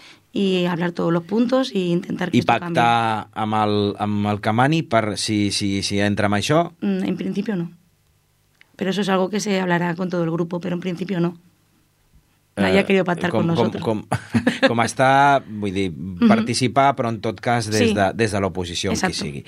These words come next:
Speaker 1: Sí, sí, sí.
Speaker 2: I per acabar és el moment d'argumentar, ja ho has fet, però de manera més resumida,
Speaker 1: <laughs>
Speaker 2: el, el, perquè la gent us voti, doncs què, què els diries?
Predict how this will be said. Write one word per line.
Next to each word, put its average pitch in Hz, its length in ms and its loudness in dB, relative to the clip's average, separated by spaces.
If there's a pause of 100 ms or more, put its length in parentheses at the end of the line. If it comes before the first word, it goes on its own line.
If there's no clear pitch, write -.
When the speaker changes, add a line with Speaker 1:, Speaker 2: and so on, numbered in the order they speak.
Speaker 1:
Sí, 233 140 -2
sí, 208 100 0
sí. 208 200 -6
Speaker 2:
I 120 440 6
per 113 140 2
acabar 113 260 2
és 120 80 0
el 123 80 2
moment 117 260 0
d'argumentar, 107 680 2
ja 101 80 2
ho 98 80 2
has 92 100 -6
fet, 107 260 0
però 90 240 -2
de 90 160 -6
manera 90 220 2
més 269 160 2
resumida, 117 720 0
Speaker 1:
<laughs> 107 140 0
Speaker 2:
el, 101 200 -2
el, 90 340 -4
perquè 92 220 -6
la 92 120 -2
gent 92 260 -2
us 92 140 -6
voti, 135 340 0
doncs 104 260 -4
què, 95 360 0
què 101 80 -6
els 90 140 -6
diries? 73 420 -8